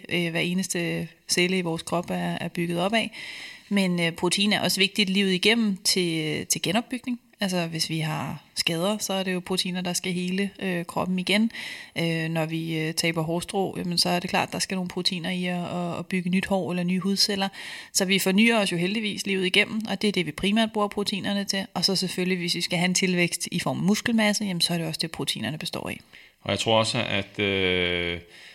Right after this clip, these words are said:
Speaker 2: altså, jeg ved ikke, om det kommer bag på nogen, men jeg tror helt sikkert, at de fleste forbinder, øh, protein i kosten med muskelmassen. Og
Speaker 1: Ja.
Speaker 2: det er jo også... Øh, altså, det er jo kroppens største depot af, af protein. Det er,
Speaker 1: Mm.
Speaker 2: det er jo muskelmassen. Og, øh,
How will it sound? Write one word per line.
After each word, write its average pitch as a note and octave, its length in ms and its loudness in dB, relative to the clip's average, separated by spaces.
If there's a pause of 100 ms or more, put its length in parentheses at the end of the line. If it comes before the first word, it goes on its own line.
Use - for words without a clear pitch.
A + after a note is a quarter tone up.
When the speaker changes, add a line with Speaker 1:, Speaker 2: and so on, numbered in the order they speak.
(160)
Speaker 2:
altså, - 180 -10
jeg - 120 -8
ved G2+ 80 0
ikke, A2 100 2
om A2 60 -2
det G#2 100 -4
kommer F2+ 160 -4
bag A2 140 0
på A#2 80 -2
nogen, G#2+ 460 0
men F#2+ 240 -2
jeg F#2 100 -4
tror A#2+ 180 -4
helt A#2 180 -2
sikkert, A2 280 0
at G#2+ 140 -10
de G#2 80 -8
fleste B2 520 -8 (300)
forbinder, C3 580 -6 (460)
øh, F#2+ 300 0
protein A#2 380 -6
i A2+ 40 -4
kosten G#2 340 -2
med A2 120 2
muskelmassen. G#2 540 -4
Og - 60 -10
Speaker 1:
Ja. - 60 0
Speaker 2:
det A#2+ 80 6
er C#3 40 4
jo C3+ 100 6
også... F3+ 260 4
Øh, F#2+ 160 0 (480)
altså, G#2 180 -8
det F#2 80 -8
er G2+ 80 0
jo A2+ 60 2
kroppens A2 360 0
største A2 360 2
depot A2 380 -4
af, G#2 240 -2
af A2+ 120 2
protein. G#2+ 480 -2
Det G2+ 80 4
er, G#2+ 100 8
Speaker 1:
Mm. G2 60 6
Speaker 2:
det F#2 60 6
er A2+ 40 6
jo B2+ 60 4
muskelmassen. G2 640 -2 (120)
Og, F#2 440 0
øh, F2+ 60 -6